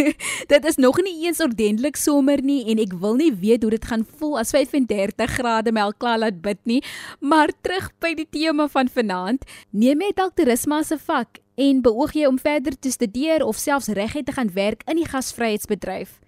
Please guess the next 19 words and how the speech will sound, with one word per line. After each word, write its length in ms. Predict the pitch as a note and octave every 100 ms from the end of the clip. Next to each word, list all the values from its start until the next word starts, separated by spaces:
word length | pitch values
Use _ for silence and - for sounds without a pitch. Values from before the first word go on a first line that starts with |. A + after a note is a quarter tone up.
| _ _ -
Laat 220 | A3+ G3
weet 280 | F#3+ C#4+ -
my 240 | C#4 D4+
op 180 | C4 G3 _
vier 340 | - D#4+ E4+
vyf 360 | - B3+ A#3+ A#3 _ _ _
dubbel 340 | F#3 G#3+ C4 B3+
agt 200 | A#3+ F#3
nege 420 | G3 F#3+ G3 F#3
teen 220 | F#3 F#3
een 200 | G#3 D#4
rand 200 | D#4 D#4
vyftig 600 | - B3 B3 - F4+ - - _ _
of 200 | - -
tweet 300 | - D#4+ D#4
ons 280 | E4+ E4+ - _ _
daar 180 | F#3+ G3
by 140 | G3+ -
Twitter 460 | C#4+ C#4 E4 -